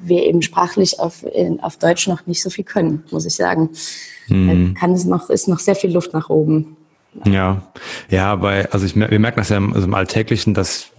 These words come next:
Speaker 2: viele, viele Kunden oder potenzielle Kunden davon träumen, dass man, ähm, mit Alexa so eine Art Diktat <laughs> starten kann, ja, dass ich, keine Ahnung, ihr eine offene Frage stelle an den Nutzer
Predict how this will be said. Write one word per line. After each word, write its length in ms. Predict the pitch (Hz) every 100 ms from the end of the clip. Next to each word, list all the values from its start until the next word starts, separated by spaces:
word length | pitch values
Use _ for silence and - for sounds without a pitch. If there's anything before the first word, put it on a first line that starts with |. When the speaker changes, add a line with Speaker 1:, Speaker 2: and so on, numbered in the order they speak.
| - _ _ -
Speaker 2:
viele, 680 | - 117 104 104 101 - - _ _ _ _ _ _ _ -
viele 340 | 113 101 98
Kunden 520 | - - 113 123 110
oder 140 | 107 95
potenzielle 540 | - 113 101 - 95
Kunden 260 | - 104 95
davon 300 | 92 98 -
träumen, 560 | 101 95 98 104 101 - - - - -
dass 260 | 92 - 101
man, 480 | 92 90 87 90 -
ähm, 440 | 87 85 85 85 _ _ _ _ 95
mit 140 | 90
Alexa 380 | 92 92 104 90
so 80 | 95
eine 80 |
Art 180 | 90 -
Diktat 560 | 90 - 92 92 - - -
<laughs> 160 | - 254
starten 460 | - - - - -
kann, 320 | 123 117 107
ja, 240 | 92 104
dass 180 | 90 82
ich, 260 | 95 - - - - -
keine 160 | - 92
Ahnung, 320 | 90 98 95
ihr 160 | 101 98
eine 140 | 95
offene 220 | 131 143
Frage 340 | - 107 120 127
stelle 400 | - 123 123 120
an 100 | 110
den 140 | 107
Nutzer 480 | 110 - 123 117 117